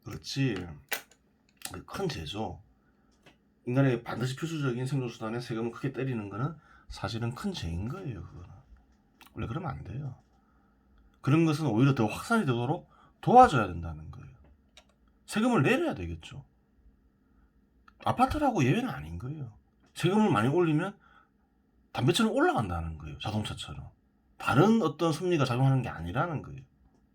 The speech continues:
그 수요를 쉽게 해줘야 되는 거예요. 마찬가지로 공급을 쉽게 해줘야 되는 거죠. 공급을 어렵게 하면 어떻게 되나요? 마찬가지로 가격이 올라간다는 거예요.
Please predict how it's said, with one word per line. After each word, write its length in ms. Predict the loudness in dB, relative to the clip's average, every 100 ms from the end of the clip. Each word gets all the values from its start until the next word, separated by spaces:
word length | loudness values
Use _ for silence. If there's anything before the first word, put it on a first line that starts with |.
| _ _ _ _ _ _ _ _ _
그 100 | -6
수요를 320 | -4 0 0 0
쉽게 300 | -2 -4 -6
해줘야 260 | -4 -4
되는 280 | -4 -6 -8
거예요. 200 | -12 -20 -20 _ _ _ _ _ _ _ 0
마찬가지로 720 | 2 4 2 2 0 -4 -8 _ _ _
공급을 400 | 4 6 6 6
쉽게 300 | 4 0 -4
해줘야 240 | -2 -4
되는 240 | -2 -4 -4
거죠. 420 | -8 -10 -10 -10 -14 _ _ -20 _ 0
공급을 340 | 2 2 0
어렵게 240 | 0 0
하면 140 | -2 -4
어떻게 140 | -8
되나요? 340 | -8 -6 -8 -12 _ _ _ _ _ _
마찬가지로 720 | -4 -4 -4 -4 -2 -4 -4 -10 _ -8
가격이 240 | -2 2
올라간다는 640 | 2 2 0 -4 -8 -12
거예요. 160 | -16